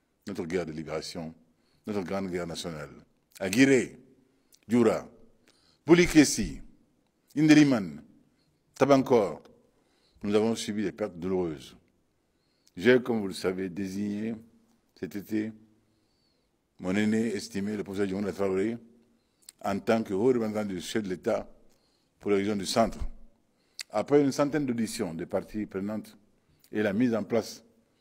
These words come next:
de ces équipes, le professeur Traoré, ancien chef d'État, aborde la phase opérationnelle de sa feuille de route. Je compte que chacun l'y accompagnera et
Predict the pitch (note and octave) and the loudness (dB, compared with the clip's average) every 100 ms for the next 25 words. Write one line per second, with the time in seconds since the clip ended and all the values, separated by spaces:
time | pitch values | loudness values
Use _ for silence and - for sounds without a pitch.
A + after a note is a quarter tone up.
0 | _ _ - G#2+ G#2 A2 C#3+ C#3 - - | _ _ -14 -6 0 2 2 -2 -4 -20
1 | - - _ _ _ _ _ - - A#2+ | -20 -20 _ _ _ _ _ -16 -4 -2
2 | A#2+ A2+ G#2+ G2+ G2+ A2+ G#2 - _ _ | 0 0 -2 0 0 -2 -6 -18 _ _
3 | _ _ _ - - G2 A#2 G#2+ G2+ F#2 | _ _ _ -16 -10 -6 -4 -4 -4 -2
4 | A2 A#2 - _ _ _ _ - G2+ F#2+ | -2 -4 -14 _ _ _ _ -8 -4 -2
5 | G#2+ G#2 F#2+ F2 - A2 G2+ - G2 - | 0 -2 -2 -8 -2 -2 -2 -4 -6 -6
6 | G2 G2 G2 - _ - _ - F#2+ F#2 | -10 -10 -12 -18 _ -20 _ -14 -6 -4
7 | - F#2+ E2+ E2 - - _ - - _ | -2 -4 -4 -6 -10 -20 _ -20 -20 _
8 | _ _ _ _ _ _ _ _ - E2+ | _ _ _ _ _ _ _ _ -10 -6
9 | F#2 C3 B2 - - F#2+ F#2+ G#2+ G#2+ G2 | 2 4 4 0 -8 -6 -4 -2 -2 -2
10 | F#2+ F#2 G2 G#2 B2+ B2+ _ _ _ _ | -4 -6 -4 -4 -4 -6 _ _ _ _
11 | _ _ _ - G2+ G2 F#2 | _ _ _ -6 -4 -2 -4